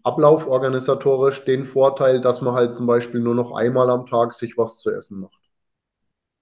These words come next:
Also anstatt, dass ich mir jetzt drei Mahlzeiten vorbereite, die ich zu unterschiedlichen Zeitpunkten einnehme,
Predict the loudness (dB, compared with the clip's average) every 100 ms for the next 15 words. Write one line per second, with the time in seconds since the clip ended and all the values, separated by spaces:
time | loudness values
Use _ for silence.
0 | _ _ _ _ _ -8 0 0 0 0
1 | 2 2 2 -2 0 0 -2 -4 -2 0
2 | 0 0 -2 0 2 2 -2 0 2 2
3 | 2 0 -2 -4 -10 -10 -10 -12 -8 -6
4 | 0 0 0 -6 -6 -6 -4 0 -2 0
5 | -4 -4 -8 -6 -4 -2 -2 -4 -10